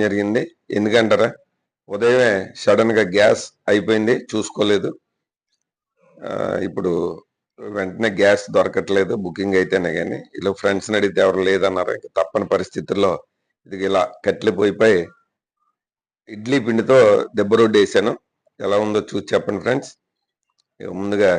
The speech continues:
కట్టెల పొయ్యిని వెలిగించి ఇలా పొయ్యి మీద మూకుడు పెట్టి ఇడ్లీ పిండి చూశారుగా, దాన్ని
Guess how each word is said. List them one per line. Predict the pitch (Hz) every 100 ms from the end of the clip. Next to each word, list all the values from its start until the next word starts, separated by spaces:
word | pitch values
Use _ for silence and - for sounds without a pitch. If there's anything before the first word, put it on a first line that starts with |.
| -
కట్టెల | 92 92 95
పొయ్యిని | 107 104
వెలిగించి | 98 98 95 113 107 82 80 _ _ _ _
ఇలా | 95 85 78 - _ _ _
పొయ్యి | 98 101
మీద | 104 101
మూకుడు | 98 98 98
పెట్టి | 92 85 - - _ _ _ _ _ _ _ _ _ _ _ - 87 87
ఇడ్లీ | 87 104 92
పిండి | 98 90 98
చూశారుగా, | 92 104 101 120 - _ _ _ _ _ _ _ _ _ _ _
దాన్ని | 92 90 90